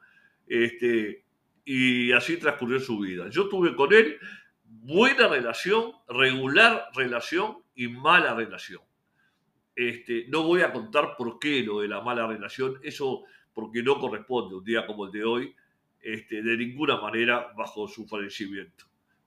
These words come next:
Yo lo respeté, pero si algo tuve en relación, eh, en diferencia con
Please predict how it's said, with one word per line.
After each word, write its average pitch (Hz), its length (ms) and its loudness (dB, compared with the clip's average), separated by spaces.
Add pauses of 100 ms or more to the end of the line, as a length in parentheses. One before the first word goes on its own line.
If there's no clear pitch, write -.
Yo 185 440 6
lo 143 120 4
respeté, 127 800 -2 (420)
pero 123 240 2
si 135 180 0
algo 180 340 4
tuve 139 300 2
en 110 80 -2
relación, 117 480 -2 (520)
eh, 120 420 -2
en 113 100 -8
diferencia 120 720 0
con 104 240 -12